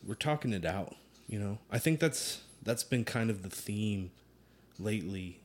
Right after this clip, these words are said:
in politics is we're talking it out, you know? There's also the extremes, you know? There's people on each side that have extreme beliefs, whether you're a liberal or a Dem-, or, you know,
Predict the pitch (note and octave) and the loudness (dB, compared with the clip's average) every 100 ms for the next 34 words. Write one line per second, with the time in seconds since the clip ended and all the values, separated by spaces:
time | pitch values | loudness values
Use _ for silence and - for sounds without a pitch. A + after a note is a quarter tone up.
0 | - G#2 G2 - G2+ F#2+ - F2 - E2+ | -8 -6 -6 -4 -2 -4 -6 -8 -8 -8
1 | D#2 - A2+ - A#2+ A#2 G#2 F#2+ F#2 E2 | -8 -2 -2 0 0 0 -2 -2 -2 -4
2 | - G2+ G2+ G2 G2+ - - - - - | -6 -8 -4 -4 -4 -8 -20 -20 -20 -20
3 | - A#2 G#2+ B2 C3+ D3 C3+ C3 - - | -4 0 4 4 4 4 4 4 2 -2
4 | A2 F#2+ G2 G2+ - - G#2 G2+ F#2+ G2+ | -2 -2 -2 -4 -8 -8 -4 -2 -2 -4
5 | - - - G#2 G2 - B2 A#2 A#2+ A2 | -10 -20 -12 -10 -8 -2 0 4 6 6
6 | G#2 G2 F#2+ G2 - - - - - - | 4 0 -4 -8 -16 -20 -20 -20 -20 -20
7 | - - - - B2+ - - A2 A2 A2 | -20 -20 -12 -4 -2 2 2 4 4 2
8 | G#2 F2 - - - A2+ G#2+ G2 - - | 0 -4 -10 -18 -10 -6 -4 -6 -4 -2
9 | - B2+ B2+ A2+ G#2 G2+ G#2 F2+ - - | 0 4 6 4 2 2 0 -2 -4 -4
10 | - F#2+ G#2 G#2 G2+ G2+ F#2+ F#2+ F2+ F#2+ | -4 -6 -2 -2 0 0 -2 -2 -2 2
11 | A2 G#2 G2+ F#2+ G#2 G2+ F#2 G2+ F#2 G2+ | 2 2 -2 -2 -2 -4 -4 -6 -6 -10
12 | F#2+ F#2+ G2 F#2 | -8 -6 -6 -8